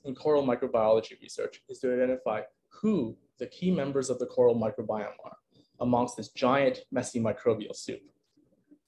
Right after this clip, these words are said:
In recent decades, focus has been heavily weighted towards characterizing the prokaryotic microbiome, um, mainly because it is, uh,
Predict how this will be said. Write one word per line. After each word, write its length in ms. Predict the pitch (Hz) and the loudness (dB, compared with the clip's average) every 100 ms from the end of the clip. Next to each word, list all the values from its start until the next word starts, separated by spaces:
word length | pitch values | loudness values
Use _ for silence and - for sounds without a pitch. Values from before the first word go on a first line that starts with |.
| _ _ - - | _ _ -20 -4
In 140 | 143 | 0
recent 280 | 170 208 190 | 2 2 4
decades, 440 | 131 123 110 113 - | 4 2 0 -2 -2
focus 380 | - 160 - - | 2 2 2 -4
has 160 | 131 | -4
been 180 | - 120 | -2 -2
heavily 280 | 120 180 180 | 0 2 2
weighted 380 | 127 135 127 - | 4 4 2 -2
towards 340 | 127 120 117 | 0 2 0
characterizing 680 | - 131 127 127 120 123 117 | 2 4 4 4 2 2 -4
the 100 | - - | -4 -2
prokaryotic 640 | 131 - 135 131 147 170 | -2 4 4 6 4 2
microbiome, 560 | 123 104 110 - 80 - _ _ - - _ - | -2 -4 -6 -8 -12 -16 _ _ -20 -20 _ -10
um, 220 | 107 117 | -8 0
mainly 260 | 131 131 123 | 2 2 -2
because 300 | 113 120 117 | 2 2 2
it 120 | 113 | 0
is, 680 | 107 110 113 - - - _ | 0 0 -6 -10 -12 -16 _
uh, 220 | 123 107 | -8 -6